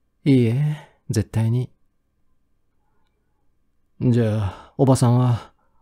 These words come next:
奥さんはいつその鼓を打たれるんですか？」この質問は妻木君をぎっくりさせたらしく、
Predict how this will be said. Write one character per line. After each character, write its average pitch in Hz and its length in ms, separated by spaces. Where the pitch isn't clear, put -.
奥 147 180
さ 135 120
ん 120 60
は 135 80
い 170 120
つ 143 140
そ 117 180
の 113 80
鼓 113 380
を 104 60
打 110 80
た 117 120
れ 117 120
る 104 100
ん 101 40
で 95 60
す - 100
か？」 98 360
こ 101 160
の 104 120
質 - 200
問 101 200
は 101 100
妻 117 320
木 - 80
君 95 240
を 92 80
ぎ 92 160
っ - 60
く - 160
り 110 80
さ 98 120
せ 90 140
た 98 140
ら 95 80
し - 100
く、 87 300